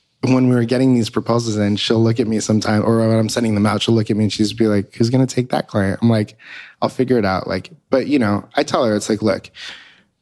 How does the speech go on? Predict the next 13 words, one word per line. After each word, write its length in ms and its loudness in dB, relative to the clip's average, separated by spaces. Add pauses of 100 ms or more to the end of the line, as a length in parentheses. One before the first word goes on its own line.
(160)
there's 280 0 (100)
a 80 0
certain 340 -2
part 460 -2
where 480 0 (280)
it's 180 -2
not 160 0
gonna 120 2
be 80 2
the 80 2
most 240 2
fun 320 -2
client" 400 -2